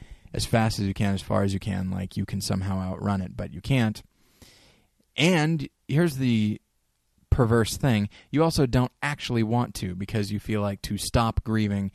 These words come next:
is to be disloyal to the memory of this person.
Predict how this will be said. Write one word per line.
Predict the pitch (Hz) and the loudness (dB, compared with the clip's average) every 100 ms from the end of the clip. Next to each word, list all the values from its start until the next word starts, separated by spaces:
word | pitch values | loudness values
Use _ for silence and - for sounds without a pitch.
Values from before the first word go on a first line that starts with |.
| - - | -12 -6
is | 113 104 - | -2 -2 0
to | 107 | -2
be | 95 101 | 0 -2
disloyal | 92 98 101 101 101 95 | -2 -2 0 2 2 0
to | 92 95 | -4 -4
the | |
memory | 95 98 98 | -2 0 0
of | 92 | -2
this | 92 | -4
person. | - 101 98 95 | -6 -4 -4 -6